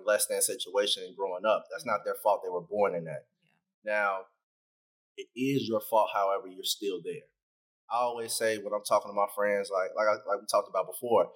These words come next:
Speaker 1: there's always somebody that has it worse than you.
Speaker 2: Yeah.
Speaker 1: My, my situation is, is, is nothing compared to somebody else's situation.
Speaker 2: Mm-hmm.
Speaker 1: And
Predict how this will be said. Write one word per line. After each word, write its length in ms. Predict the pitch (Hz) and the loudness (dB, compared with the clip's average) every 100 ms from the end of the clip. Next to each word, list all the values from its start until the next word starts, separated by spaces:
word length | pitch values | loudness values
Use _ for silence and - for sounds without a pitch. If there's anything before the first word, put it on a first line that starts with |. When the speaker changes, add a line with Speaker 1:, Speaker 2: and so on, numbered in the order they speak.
| _ _ | _ _
Speaker 1:
there's 100 | 101 | 2
always 260 | 120 123 123 | 2 2 0
somebody 260 | 110 104 | 0 0
that 60 | 107 | 2
has 140 | 101 95 | 0 0
it 80 | |
worse 180 | 95 90 | 0 -2
than 120 | - 85 | -2 -8
you. 160 | 80 - _ _ - | -8 -12 _ _ -2
Speaker 2:
Yeah. 220 | 104 113 - | 2 2 0
Speaker 1:
My, 80 | |
my 40 | 107 | -4
situation 520 | 113 107 107 104 98 | -4 -2 0 0 -2
is, 300 | 98 - - _ | -4 -4 -6 _
is, 260 | 95 - - | -6 -6 -6
is 100 | - 113 | -12 2
nothing 280 | 117 113 | 2 2
compared 280 | 110 - 104 | -6 -2 -2
to 60 | - | 0
somebody 300 | 101 98 98 | 0 0 0
else's 160 | 92 95 | 0 -2
situation. 340 | - 71 - - | -6 -10 -10 -14
Speaker 2:
Mm-hmm. 600 | _ _ _ _ _ - | _ _ _ _ _ -2
Speaker 1:
And 460 | 110 104 101 98 | 0 2 0 -2